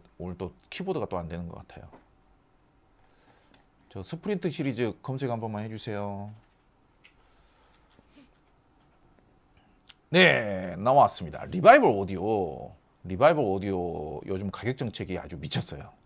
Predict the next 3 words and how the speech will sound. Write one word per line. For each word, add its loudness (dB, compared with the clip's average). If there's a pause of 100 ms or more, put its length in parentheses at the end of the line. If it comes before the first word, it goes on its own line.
(760)
미쳤다는 4
<laughs> -4
표현은, -4